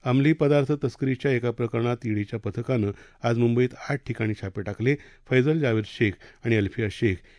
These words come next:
यांच्यासह इतरांवर हे छापे टाकल्याचं वृत्त आहे. राज्यात ओला दुष्काळ जाहीर करावा, अतिवृष्टीग्रस्त शेतकऱ्यांना प्रति हेक्टर पन्नास हजार रुपये मदत द्यावी, या मागणीसाठी आज शिवसेना उद्धव बाळासाहेब ठाकरे पक्षानं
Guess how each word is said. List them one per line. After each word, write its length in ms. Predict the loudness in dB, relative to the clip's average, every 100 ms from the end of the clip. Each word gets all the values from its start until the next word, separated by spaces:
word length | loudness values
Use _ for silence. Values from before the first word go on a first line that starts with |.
| -4
यांच्यासह 360 | -2 0 -2 -2
इतरांवर 600 | -4 -2 0 0 2 -2 -6 _ -2
हे 80 | -2
छापे 300 | -2 -6 -4
टाकल्याचं 460 | -6 -6 -8 -6
वृत्त 300 | -6 -6 -8
आहे. 240 | -10 -8 -10 -14 _ _ _ -4
राज्यात 340 | -2 2 2 2
ओला 220 | 2 0
दुष्काळ 340 | 0 -2 0 0
जाहीर 220 | 0 0
करावा, 480 | 0 0 0 0 -2
अतिवृष्टीग्रस्त 760 | -4 -4 -4 -4 -6 -4 -4 -8
शेतकऱ्यांना 600 | -10 -8 -4 -2 0 -2 -6 -20 -2
प्रति 240 | 0 2
हेक्टर 240 | 0 0 -4
पन्नास 420 | -2 -2 0 -2
हजार 160 | 0 -2
रुपये 220 | -2 -2
मदत 240 | -2 -4
द्यावी, 340 | -2 0 0 -2 -8 -20 -2
या 100 | 0
मागणीसाठी 600 | 2 2 2 0 -4 0
आज 120 | 0
शिवसेना 480 | -2 -4 -4 -2 -2
उद्धव 300 | -2 -2 -2
बाळासाहेब 420 | -2 -6 -8 -10
ठाकरे 220 | -10 -10 -12
पक्षानं 500 | -12 -8 -2 0